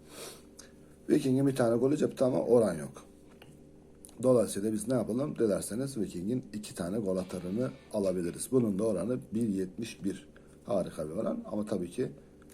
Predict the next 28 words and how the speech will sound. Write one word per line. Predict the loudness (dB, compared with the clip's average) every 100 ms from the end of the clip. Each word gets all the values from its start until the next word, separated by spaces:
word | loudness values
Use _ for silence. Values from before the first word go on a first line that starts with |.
| -10
riskli | -8 -4 -4
mi? | -4
Tabii | -4 -4
ki | -4
risklidir. | -8 -10 -8 -6 -8 -12 -20 -20 -20 -10
Sisteme | -6 -6 -4 0 2
ya | 2
da | 2
tekli | -2 -2 -2
olarak | -2 -6 -6 -2
değerlendirilebilir. | 0 0 0 0 0 2 2 0 -6 -20 -20 -20 -14 0
Maçın | 0 2 -4 -6 -18 -20 -20 -2
aynı | 2 2 2
zamanda | 2 2 0 -2 -4 -14 -20 -20 -4
karşılıklı | -4 -2 -6 -8 -4 2
gollerle | 4 6 6 6 6 4 0 -4
üste | -6 -2 -4
taşınmasını | -4 -8 -12 -16 -16 -16 -16
bekliyorum. | -16 -18 -18 -20 -20 -20 -20 -18
Şimdi | -4 0 0 -2 -10 -20 -20 -20 -20 -20 -20 -20 -8
hep | -6 0
söylediğim | 4 6 6 4 2
gibi | 0
eğer | 4 6 4
siz | 2 0 2
de | 0 -2 -8 -20 -20 -20 -14 -2
bu | 2
maçı | 2 0 -2